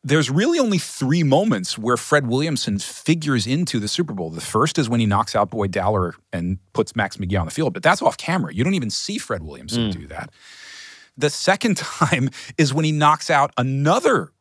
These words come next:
Speaker 1: Packers receiver, just like he said he would, Carroll Dale. And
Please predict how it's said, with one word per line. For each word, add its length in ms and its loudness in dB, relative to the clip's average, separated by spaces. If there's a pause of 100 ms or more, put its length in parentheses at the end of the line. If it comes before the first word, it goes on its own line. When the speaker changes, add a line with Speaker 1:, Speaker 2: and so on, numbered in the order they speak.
(120)
Speaker 1:
Packers 360 2
receiver, 460 -6 (180)
just 280 -2
like 160 -2
he 100 -10
said 220 -4
he 80 -6
would, 360 -12
Carroll 300 -8
Dale. 320 -10 (840)
And 460 2